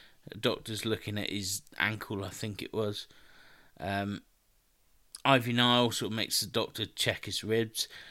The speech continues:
And I'm no expert, but I don't believe that guy is a real doctor, as I'm sure to tell if there's a lot of swelling around the ribs, as he said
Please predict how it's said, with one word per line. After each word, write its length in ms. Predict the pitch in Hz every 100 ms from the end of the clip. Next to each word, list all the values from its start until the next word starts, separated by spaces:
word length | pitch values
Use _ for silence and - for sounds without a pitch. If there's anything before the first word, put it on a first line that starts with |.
| - _
And 300 | 143 139 135 - _ _
I'm 160 | 165 175
no 180 | 160 135
expert, 540 | 143 - - 160 165 - _ _ _ _ _ _ _ _ _ _ _ _ _ _ - -
but 160 | 135 131
I 180 | 131 170
don't 260 | 143 135 117
believe 340 | 131 123 107
that 220 | 110 78
guy 200 | 107 107
is 160 | 110 110
a 80 | 110
real 220 | 107 104
doctor, 460 | 123 - 78 92 - - - - _ - - - _ -
as 180 | 110
I'm 180 | 113 113
sure 840 | 107 - - - 180 117 90 98 95 - _ _ - - -
to 120 | 120
tell 300 | - 151 147
if 140 | 147
there's 180 | 131 123
a 80 | 120
lot 220 | 135 80
of 80 | -
swelling 600 | - - 113 139 139 135
around 320 | 113 120 120
the 100 | 110
ribs, 520 | 107 131 135 - - - _ - - -
as 160 | 98 107
he 160 | 107
said 480 | 101 - 123 120